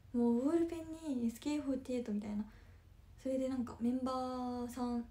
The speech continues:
ランダム一人の印刷付きみたいな。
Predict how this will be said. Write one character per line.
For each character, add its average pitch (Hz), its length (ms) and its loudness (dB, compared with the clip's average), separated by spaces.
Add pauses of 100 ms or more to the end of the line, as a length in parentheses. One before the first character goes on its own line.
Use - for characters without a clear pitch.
(120)
ラ 262 80 -2
ン 254 120 2
ダ 233 60 4
ム 214 160 4
一 226 240 -2
人 214 160 4
の 202 160 0 (360)
印 226 160 6
刷 233 300 -4 (380)
付 - 200 -14
き 226 100 0
み 214 140 0
た 214 100 -10
い 226 80 -8
な。 220 80 -8